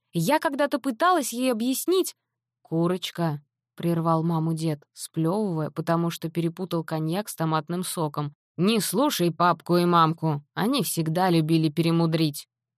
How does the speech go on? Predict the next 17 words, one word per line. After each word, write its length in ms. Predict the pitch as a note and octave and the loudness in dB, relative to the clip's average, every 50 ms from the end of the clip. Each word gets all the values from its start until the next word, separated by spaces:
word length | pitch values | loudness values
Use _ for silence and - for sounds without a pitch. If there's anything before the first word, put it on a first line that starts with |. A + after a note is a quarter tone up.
| _ _ | _ _
На 240 | D3 E3+ E3 D3+ D3+ | -2 0 0 0 0
этом 420 | E3 A3 A3 - B3 A#3+ A#3 - _ _ _ _ _ | 0 -2 -2 -2 -2 -4 -4 -6 _ _ _ _ _
и 120 | - E3+ E3+ | -6 -4 -4
спелись. 600 | - - - C#3+ D3+ D3+ D3+ D3+ D3 - - - _ _ _ _ _ _ - | -4 -4 -2 0 0 0 0 -2 -4 -6 -10 -14 _ _ _ _ _ _ 0
"Она 320 | F3+ F#3+ G3+ G#3+ A3+ A3 | 0 2 2 2 0 0
читает 580 | G#3+ - G#3 F#3+ - B3 B3 A#3 F3+ D#3 D3 - | -2 -2 -4 -2 0 0 2 2 2 0 0 0
только 320 | F3+ F3 F3 E3 F3 E3 | 0 0 0 0 -2 -2
приключенческую 1000 | E3+ F3+ E3+ - F#3 F#3 E3+ - - G#3+ G#3+ G#3+ G3+ - G3 - - - F#3 F3 | -2 -2 -2 0 -2 -2 -2 -2 -2 0 0 0 0 0 -2 -4 -2 -2 0 0
литературу 680 | F3 F3 E3+ - F3+ F3 E3+ E3 E3+ - G3 G3+ F#3+ F#3+ | 2 0 0 0 2 2 2 2 0 0 0 0 0 0
для 200 | E3+ E3+ F3+ E3+ | 0 0 0 0
юношества", 880 | F3 F3+ F#3 G3+ G#3 G#3 F3+ D#3 - E3 D3+ - - - D#3 D3 C#3+ - _ _ _ _ _ | 2 2 2 0 2 2 0 0 0 -2 -4 -4 -2 -2 -2 -2 -4 -6 _ _ _ _ _
снова 380 | - - - F3+ F3 E3+ D#3+ D#3+ | -18 -8 -4 0 0 2 2 2
решил 360 | D#3+ D#3+ D#3 - - F3 E3+ | 0 0 -2 -2 -4 -6 -6
вступиться 580 | E3 - - F3 E3 E3+ F#3 E3+ - - D#3+ D#3 | -6 -6 -6 -6 -4 -4 -4 -4 -4 -4 -4 -2
за 120 | D#3 E3 | 0 0
меня 280 | E3 E3+ F3 F3 F3+ F3+ | 0 0 0 0 0 0
брат. 340 | F3 F#3 E3+ D#3+ C#3+ C#3+ | 0 2 2 2 0 -2